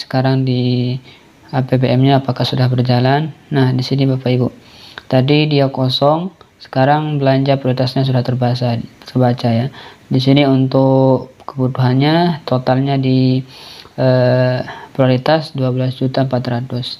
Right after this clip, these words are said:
dengan, <clears throat> eh, standar ataupun belanjaannya sudah terbaca di sini. Yang pertama pengembangan standar sarana dan prasarana, kemudian pengembangan standar penilaian pendidikan, ya, pembiayaan ya, seperti itu delapan ratus.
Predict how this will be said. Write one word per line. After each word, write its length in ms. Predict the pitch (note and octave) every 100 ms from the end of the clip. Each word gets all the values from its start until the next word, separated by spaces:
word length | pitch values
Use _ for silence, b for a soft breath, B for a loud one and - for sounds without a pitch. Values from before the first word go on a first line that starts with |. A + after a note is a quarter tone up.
| B2+
dengan, 560 | B2+ B2+ C3 C#3 D3+ - _ -
<clears throat> 800 | E3 D3 - - - - - D3+
eh, 180 | B2+ C3
standar 580 | - C3+ C3 C3+ C#3+ C#3+
ataupun 720 | C3+ C3 C3 C3 D3 D#3+ F3 - _ _ _ _ _ _ _ - - C#3+
belanjaannya 580 | C3 B2 B2 B2+ C3+ C3
sudah 160 | C3
terbaca 640 | B2+ C3 B2 B2+ B2 - C3
di 80 |
sini. 340 | B2+ B2+ C3 D3 G#3 B B B B
Yang 320 | - C3 C3
pertama 320 | C3 C3 C3+ C#3
pengembangan 480 | C3 C3 B2+ C3
standar 320 | - B2+ C3+ C3+
sarana 400 | C3+ C3 C3 B2+
dan 80 |
prasarana, 640 | B2+ B2 B2+ B2 C3 D3+ G#3 B B -
kemudian 320 | C#3 C3 C3+
pengembangan 400 | C#3 C3 C3 C3+
standar 480 | C3+ C3+ C3 C#3 C#3
penilaian 400 | C#3 C3 C3 C3
pendidikan, 640 | C3 C3 B2+ B2+ C3 A#2+ B2 - - -
ya, 240 | B2 C#3+ - -
pembiayaan 560 | B2+ B2+ B2 - B2+ A#2+
ya, 240 | B2+ C3
seperti 400 | C3 - B2 B2
itu 160 | B2+ B2
delapan 480 | B2 A#2+ C3 A#2+ B2+
ratus. 320 | B2+ B2 -